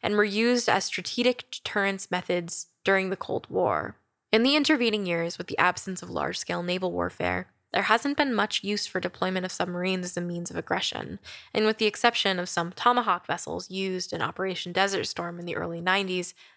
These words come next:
American submarines largely haven't fired a single shot in combat since. But make no mistake,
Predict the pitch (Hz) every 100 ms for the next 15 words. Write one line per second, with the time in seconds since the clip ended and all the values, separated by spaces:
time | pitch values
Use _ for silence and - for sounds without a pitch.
0 | - 208 233 294 302 254 214 202 185 214
1 | 226 - 185 226 247 240 233 _ - 208
2 | 226 214 214 202 185 - 190 190 - 185
3 | 185 - 180 180 180 - 190 - - -
4 | _ - _ _ _ - 202 - 202 202
5 | 214 196 185 - 185 -